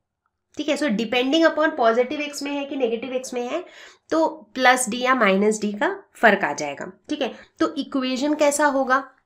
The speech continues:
मतलब स्लोप इंटरसेप्ट फॉर्म में?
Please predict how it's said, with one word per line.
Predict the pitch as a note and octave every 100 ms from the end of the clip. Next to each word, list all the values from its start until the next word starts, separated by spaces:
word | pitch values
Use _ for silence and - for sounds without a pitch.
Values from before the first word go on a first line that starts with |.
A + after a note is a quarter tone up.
| -
मतलब | F#3 G3 F3+ - _ _ _ _ _ _
स्लोप | - B3 B3+ B3+
इंटरसेप्ट | A#3+ A3+ A3+ A#3 A3
फॉर्म | - G3+ F#3+
में? | A3+